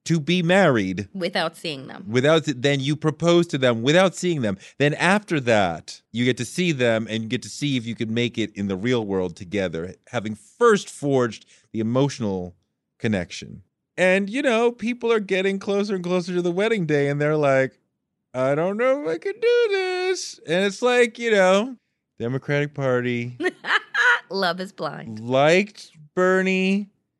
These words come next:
Speaker 1: had some emotional connection. This seems really interesting. Real progressive values, real progressive ideas.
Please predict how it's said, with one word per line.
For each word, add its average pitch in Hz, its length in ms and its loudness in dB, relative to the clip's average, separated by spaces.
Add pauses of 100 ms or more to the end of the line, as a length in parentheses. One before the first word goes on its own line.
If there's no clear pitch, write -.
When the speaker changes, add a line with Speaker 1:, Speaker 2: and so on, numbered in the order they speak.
(380)
Speaker 1:
had 165 400 0
some 190 400 0
emotional 185 500 -2
connection. 185 460 -4
This 208 160 -4
seems 302 360 -4
really 254 200 -8
interesting. 214 720 -6
Real 262 320 0
progressive 240 720 -4
values, 220 720 -4
real 247 240 -4
progressive 254 540 -2
ideas. 254 680 -4